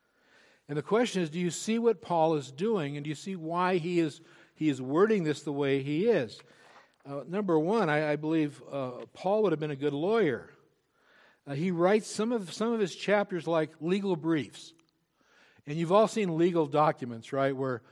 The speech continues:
whereas, and you have the whereas statement, therefore, done, done,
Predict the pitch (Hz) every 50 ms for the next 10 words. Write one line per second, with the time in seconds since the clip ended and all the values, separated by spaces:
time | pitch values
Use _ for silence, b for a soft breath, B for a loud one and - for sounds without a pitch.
0 | b b b b b - 110 120 131 143 135 135 143 156 170 165 147 135 131 143
1 | 156 - - 131 131 120 123 131 120 123 123 117 110 113 123 139 143 135 127 131
2 | 135 135 139 135 135 - - 123 120 120 117 120 127 - b b b b b b
3 | b 117 127 160 180 180 147 - - - 175 190 175 143 107 90 - - - -
4 | 117 139 151 151 135 110 - - 143 143 131 120